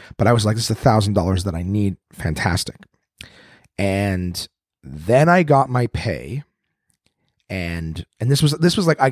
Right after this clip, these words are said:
finally got the, the money, and I was like, "Sweet, it's in here. Boom. Now I can get excited." You know, I'm excited for it. And that was the thing. I jumped the gun by one step, by one step. Everyone's like, "Hey, late Christmas present, birthday present," right? Birthday's in January.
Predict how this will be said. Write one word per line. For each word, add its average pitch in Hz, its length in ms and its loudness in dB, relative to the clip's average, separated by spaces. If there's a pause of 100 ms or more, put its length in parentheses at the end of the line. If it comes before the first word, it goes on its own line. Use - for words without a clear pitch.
(120)
finally 170 340 2
got 175 320 2
the, 147 160 4
the 123 120 -6
money, 123 280 -2
and 110 100 -6
I 104 40 -6
was 107 160 -8
like, 107 160 -8 (100)
"Sweet, 202 460 -6 (440)
it's 123 160 -2
in 165 100 4
here. 160 340 4 (160)
Boom. 123 400 4
Now 127 240 2
I 135 80 6
can 131 140 -2
get 120 120 -2
excited." 85 480 -10 (260)
You 98 80 -8
know, 95 200 -4
I'm 101 80 -6
excited 107 400 -4
for 117 180 2
it. 95 120 -4 (360)
And 123 380 0
that 117 180 4
was 131 140 6
the 123 80 4
thing. 123 240 0
I 95 160 -2
jumped 120 460 0
the 156 100 4
gun 139 380 2
by 98 200 -2
one 110 600 -2 (160)
step, - 560 -8 (360)
by 85 140 -10
one 180 220 2
step. - 340 -8 (640)
Everyone's 113 280 -4
like, 104 100 -4
"Hey, 156 200 2
late 127 180 -2
Christmas 160 280 0
present, 151 400 0
birthday 139 320 2
present," 139 300 0
right? 120 140 -2
Birthday's 117 280 -4
in 110 60 -6
January. 120 400 -4